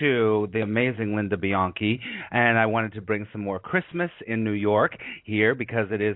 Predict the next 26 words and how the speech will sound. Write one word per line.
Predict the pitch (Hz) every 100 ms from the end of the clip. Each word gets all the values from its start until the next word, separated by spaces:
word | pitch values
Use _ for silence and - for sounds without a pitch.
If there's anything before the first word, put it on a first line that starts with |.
| -
the | 95
season, | 101 92 92 117
and | 156 110 113 110
if | 107
you're | 117
interested | 117 110 127 104
in | 104 101
Linda's | 117 113 107 - -
C | 98
D, | 107 98 92
she's | 107 98 -
an | 107
amazing | 113 120 123 104 95
singer, | - 95 101 104 - - -
go | 117
to | 110
linda | 107 107 127 139 156 101 95
bianchi | 107 101 107 110 120 120
dot | 104 98 -
com, | - 110 107 98 90 90 - -
and | 110 113 110 107 107 107
you | 101
can | 107 104
get | 131 -
the, | 113 107 92 - _ -
her | 113 190